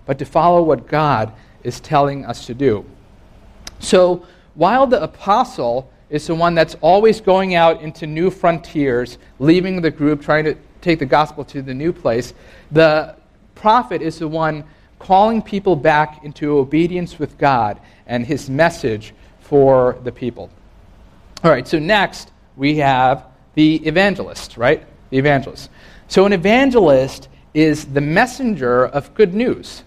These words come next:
So an evangelist basically means someone that brings good news, which is the message of Christ. And we know the gospel message that Jesus came,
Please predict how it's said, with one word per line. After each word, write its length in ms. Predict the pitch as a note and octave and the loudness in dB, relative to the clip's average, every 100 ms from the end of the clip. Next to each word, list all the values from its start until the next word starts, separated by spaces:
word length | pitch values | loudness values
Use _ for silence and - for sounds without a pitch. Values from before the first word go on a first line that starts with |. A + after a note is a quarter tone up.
| _ | _
So 240 | - E3 | 0 2
an 80 | D#3+ | 2
evangelist 440 | D#3 F3 G3 G3+ | 0 0 0 -2
basically 400 | - E3+ G#3 - | 2 0 0 -4
means 220 | G3 E3 D#3+ | -2 -2 -2
someone 340 | E3 D#3 E3+ | 0 2 2
that 220 | F3 E3+ | 0 -2
brings 380 | C#3 A#2+ B2 - | -6 -6 -8 -6
good 180 | - F3 | 0 2
news, 400 | A3+ G#3+ - - - - - - - - - - - - | 2 -2 -4 -16 -20 -20 -20 -20 -20 -20 -20 -20 -20 -2
which 160 | D3+ | 2
is 120 | E3+ E3+ | 2 2
the 60 | |
message 360 | D#3+ E3+ F3 D#3+ | 2 2 0 -6
of 100 | D3+ | -10
Christ. 400 | - F#3+ A#2 - | 0 0 0 -10
And 80 | C#3 | -10
we 120 | E3+ | -4
know 340 | F3 D#3+ E3 - _ | 0 2 0 -8 _
the 100 | C3 | -4
gospel 460 | B2 D3 D3+ - D#3+ | 0 0 -2 -6 -6
message 360 | D#3+ D#3 A#2 | -6 -8 -10
that 160 | C3 A#2 | -8 -6
Jesus 380 | C#3+ D#3+ E3 - | -6 -6 -8 -14
came, 420 | - D#3+ D#3+ E3+ | -10 -8 -6 -10